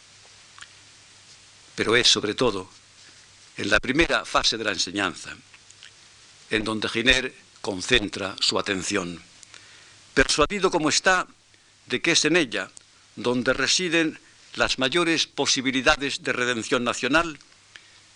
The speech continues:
y donde, por desgracia, la incuria y la rutina cometían a la sazón sus mayores desmanes, negando a la escuela primaria, cito, "otra misión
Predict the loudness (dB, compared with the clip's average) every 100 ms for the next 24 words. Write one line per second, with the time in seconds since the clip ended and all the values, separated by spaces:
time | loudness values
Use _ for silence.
0 | -20 -20 -2 0 2 0 0 -2 -2 0
1 | 2 2 0 -4 -6 -18 -20 -20 -14 -2
2 | -2 -2 -2 0 2 2 0 0 -2 -2
3 | -4 -4 -2 -2 -6 -14 -20 -20 -20 -6
4 | -2 -2 0 4 4 4 -2 -4 -2 -2
5 | -4 -2 -2 -2 -4 -4 -2 0 2 0
6 | 0 2 4 4 2 -10 -12 _ _ -20
7 | -20 -20 -20 _ _ -6 0 4 4 4
8 | 0 0 0 -2 -2 -2 0 2 0 0
9 | 0 0 -2 -8 _ _ _ _ _ _
10 | _ -20 -16 -4 -4 -2 -6 -8 -2 0
11 | 2 0 0 0 2 0